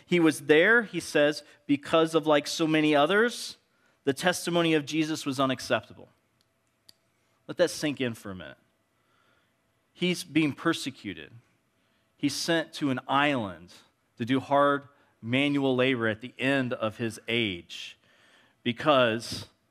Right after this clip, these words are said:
the testimony of Jesus Christ is unacceptable to the world. It hasn't changed. The world still finds it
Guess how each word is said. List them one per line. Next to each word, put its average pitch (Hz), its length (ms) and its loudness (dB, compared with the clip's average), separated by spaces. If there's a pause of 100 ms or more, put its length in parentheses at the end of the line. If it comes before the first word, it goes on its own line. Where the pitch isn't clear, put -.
(580)
the 120 120 -4
testimony 143 640 -2
of 117 80 -2
Jesus 113 380 -8
Christ 90 560 -8 (360)
is 104 200 -10
unacceptable 101 840 -8 (240)
to 110 120 -8
the 95 80 -8
world. 87 260 -12 (1800)
It 117 100 -2
hasn't 131 340 -2
changed. - 640 -12 (1300)
The 120 60 -4
world 147 320 2
still 151 280 0
finds 131 480 -2
it 104 200 -6